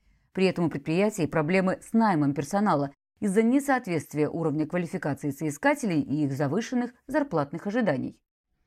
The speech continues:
Среди мер, которые могли бы решить кадровый вопрос, Решетников назвал привлечение мигрантов, лучших, цитата, «талантов из сопредельных стран», а также тиражирование механизмов нацпроекта по повышению производительности труда на большее число предприятий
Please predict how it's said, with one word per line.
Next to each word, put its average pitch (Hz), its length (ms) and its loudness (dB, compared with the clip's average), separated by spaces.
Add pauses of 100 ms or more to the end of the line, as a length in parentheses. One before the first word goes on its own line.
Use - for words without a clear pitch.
(160)
Среди 254 360 4
мер, 349 180 2
которые 285 300 4
могли 254 320 4
бы 240 120 4
решить 240 420 0
кадровый 151 380 2
вопрос, 269 360 2
Решетников 233 580 0
назвал 180 340 2
привлечение 190 720 0
мигрантов, 165 640 0 (220)
лучших, 185 480 0
цитата, 240 440 2
«талантов 214 540 2
из - 220 -10
сопредельных 165 580 -2
стран», 147 440 2 (340)
а 196 80 0
также 269 240 4
тиражирование 185 600 0
механизмов 165 600 -4
нацпроекта 165 640 -2
по 147 80 -6
повышению 156 560 -2
производительности 151 800 -2
труда 156 360 -2
на 143 360 2
большее 160 460 0
число 151 280 -6
предприятий 247 800 0